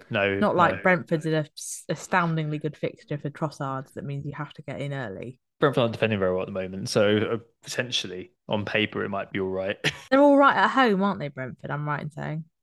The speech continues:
Speaker 1: Yeah, that's true. Away is probably where they're most, more targeted
Speaker 2: Yeah,
Speaker 1: towards.
Speaker 2: I
Speaker 1: I
Speaker 2: think
Speaker 1: don't,
Speaker 2: so.
Speaker 1: it d-, does strike me actually that this is actually far easier that we both own De Bruyne to navigate this blank than if you own Foden.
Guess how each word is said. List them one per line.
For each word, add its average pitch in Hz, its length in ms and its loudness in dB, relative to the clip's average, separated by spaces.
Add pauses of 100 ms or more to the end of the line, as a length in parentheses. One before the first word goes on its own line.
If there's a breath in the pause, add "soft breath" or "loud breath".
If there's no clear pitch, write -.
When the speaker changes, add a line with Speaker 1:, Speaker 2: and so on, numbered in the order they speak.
(260)
Speaker 1:
Yeah, 107 240 6
that's 107 180 0
true. 92 260 -6
Away 110 300 4
is 98 80 -2
probably 95 240 -4
where 92 220 2
they're 92 120 0
most, 95 280 0
more 95 180 -2
targeted 165 400 4
Speaker 2:
Yeah, 156 240 0
Speaker 1:
towards. 165 200 -12 (400)
Speaker 2:
I 160 60 -4
Speaker 1:
I 165 40 -6
Speaker 2:
think 175 180 0
Speaker 1:
don't, - 140 -6
Speaker 2:
so. 151 200 -12 (280)
Speaker 1:
it 151 160 -4
d-, 156 120 4
does 277 220 6
strike 254 340 6
me 127 180 4
actually 95 460 0
that 107 260 2 (600)
this 175 160 2
is 175 80 4
actually 202 320 4
far 160 540 6
easier 104 580 6 (440)
that 110 100 6
we 117 100 6
both 117 300 4
own 107 160 4
De 98 80 0
Bruyne 110 440 6
to - 140 -6
navigate 104 460 0
this 110 100 -6
blank 101 460 0
than 104 160 0
if - 160 -2
you 117 140 6
own 98 280 2 (100)
Foden. 107 500 4